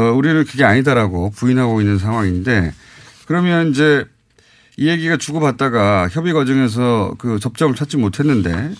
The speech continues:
근데 마지막으로 내놓은 거예요. 일본이 이걸 내놓고 더 이상은 문-, 이제 협의하지 않겠다라고 했는데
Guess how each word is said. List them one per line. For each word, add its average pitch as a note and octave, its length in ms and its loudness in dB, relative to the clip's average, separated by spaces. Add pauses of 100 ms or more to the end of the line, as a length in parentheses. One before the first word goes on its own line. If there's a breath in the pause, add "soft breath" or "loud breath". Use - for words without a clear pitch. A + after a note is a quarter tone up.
(1040 loud breath)
근데 E3+ 680 2
마지막으로 F3+ 580 0
내놓은 C#3 340 2
거예요. B2 380 2
일본이 A#2+ 460 0 (160)
이걸 E3 380 -2
내놓고 C#3+ 420 0
더 C3+ 160 0
이상은 C#3+ 260 2
문-, A2+ 420 -2
이제 G#2+ 280 0
협의하지 C#3+ 380 0
않겠다라고 G2 680 0
했는데 A2 600 0